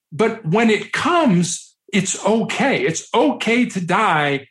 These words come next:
when you find your purpose in life and you live it. There's not the fear. There's not the anxiety associated with that. And for me, in a lot of ways, having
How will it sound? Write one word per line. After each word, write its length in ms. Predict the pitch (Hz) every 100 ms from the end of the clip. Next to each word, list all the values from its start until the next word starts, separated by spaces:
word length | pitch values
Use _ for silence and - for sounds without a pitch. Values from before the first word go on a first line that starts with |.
| _ _ _
when 180 | 175 175
you 80 | 160
find 420 | - 156 180 233
your 120 | 262
purpose 480 | - 214 208 214 220
in 80 | 196
life 520 | 160 147 147 - - _ -
and 140 | 160
you 100 | 165
live 260 | 165 196 233
it. 160 | 110 - _ -
There's 220 | 202 -
not 320 | 202 233 233
the 60 | 208
fear. 560 | - - 226 196 120 120
There's 300 | 175 165 190
not 340 | 185 196 202
the 300 | 185 170 165 - -
anxiety 1040 | 165 170 147 175 190 208 175 147 151 156 160
associated 680 | 156 - 311 - 175 135 123
with 200 | 127 120
that. 320 | 127 127 123 - _ _ _
And 240 | - 208 202
for 200 | - 196
me, 400 | 202 349 392 220
in 80 | 190
a 40 |
lot 240 | 190 196
of 120 | 233 208
ways, 500 | 214 208 185 - _ _ _ _ _ _ _ _ -
having 520 | 156 254 208 196